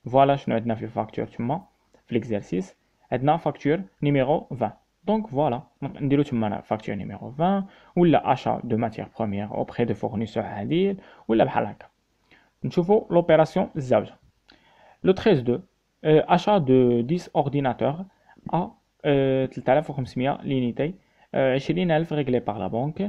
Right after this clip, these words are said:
et le reste à crédit sur douze mois. دونك شنو هو اللي عندنا؟ achat de dix ordinateurs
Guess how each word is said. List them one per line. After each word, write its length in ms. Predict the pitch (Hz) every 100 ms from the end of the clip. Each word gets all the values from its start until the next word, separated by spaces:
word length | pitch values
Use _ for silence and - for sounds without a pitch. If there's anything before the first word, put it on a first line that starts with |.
| 208 _ _ -
et 100 | 156
le 100 | 123
reste 360 | 113 139 - - 160
à 60 |
crédit 440 | - - 120 131 -
sur 300 | - 151 156
douze 220 | 139 156
mois. 200 | 113 - - _ _ _ _
دونك 260 | 123 160 143
شنو 220 | 123 143
هو 200 | 117 110
اللي 160 | 113 110
عندنا؟ 300 | 107 117 151 _ _ - -
achat 380 | 156 170 - 147
de 260 | 131 147 - -
dix 240 | 135 151 170 -
ordinateurs 640 | 143 127 117 104 - 123